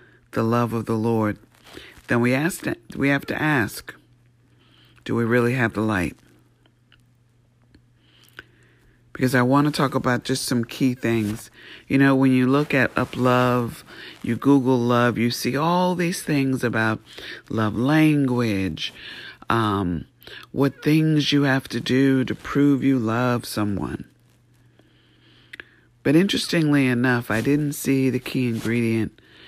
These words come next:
that the Lord shared with me this morning. When I think about this key ingredient,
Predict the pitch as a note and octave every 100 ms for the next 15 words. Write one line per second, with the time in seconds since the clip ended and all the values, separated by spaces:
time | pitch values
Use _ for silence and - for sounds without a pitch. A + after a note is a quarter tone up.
0 | - - - - - A2+ A2+ A2+ A#2 A#2
1 | - - A2+ G#2+ G2 - - _ - -
2 | - _ - A2+ A2+ A#2 A#2+ G#2+ A2+ -
3 | A2+ A2 G#2 G2+ - _ _ _ _ _
4 | _ - - - - - - - C3 B2+
5 | D#3 G3 B3+ F#3+ A#2+ A2 - A2+ - -
6 | A#2+ A2 G#2 G#2+ G#2+ G2+ A2 -